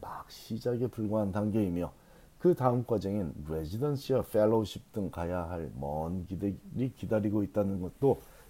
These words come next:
잘, 내용을 통해서 잘 아셨으리라 믿습니다. 이 시점에서 이 긴 여정을 이제 막 떠나는 자녀를 바라보는 부모의 마음이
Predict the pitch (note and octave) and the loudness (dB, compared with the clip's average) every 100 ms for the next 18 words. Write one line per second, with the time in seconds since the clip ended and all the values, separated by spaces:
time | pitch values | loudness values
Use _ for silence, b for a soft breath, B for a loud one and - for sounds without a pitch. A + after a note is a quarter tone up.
0 | - - C#2+ C#2+ B1 - - E2+ D#2+ F2 | -16 -8 -6 -6 -8 -12 -12 -8 -2 0
1 | G2 G#2 - G2 F#2 E2 F#2 D#2+ - E2 | 0 -2 -4 -6 -6 -4 -4 -4 -4 -2
2 | E2+ E2 C#2 - B B B B B B | -2 -4 -8 -14 B B B B B B
3 | - - D2+ D2+ F2 - E2+ E2+ D#2+ E2 | -20 -8 -6 -4 -4 -4 -4 -4 -4 -4
4 | D#2 - D#2 D2 C#2+ B1 G1+ - C#3 F#3 | -6 -8 -8 -6 -8 -10 -12 -2 0 0
5 | - - D3 G#2 A2 G2+ G2+ A2+ - - | -4 -2 0 0 0 -2 0 -2 -6 -6
6 | A2+ C#3+ E3+ F3+ D3 B2 A#2+ G#2 F#2 G2+ | -2 0 2 2 2 2 2 2 0 -2
7 | F#2+ E2+ - F#2 F#2 F2+ E2+ D#2 F2 F2 | -2 -4 -2 -2 0 -2 -4 -8 -10 -6
8 | A2 C3+ C3 A#2+ A#2+ A2+ A#2+ A2 B B | -2 -2 0 2 2 2 0 -2 B B
9 | B B - A2+ C3 D#3 D3 B2+ C3 B2+ | B B -4 0 0 2 4 4 2 0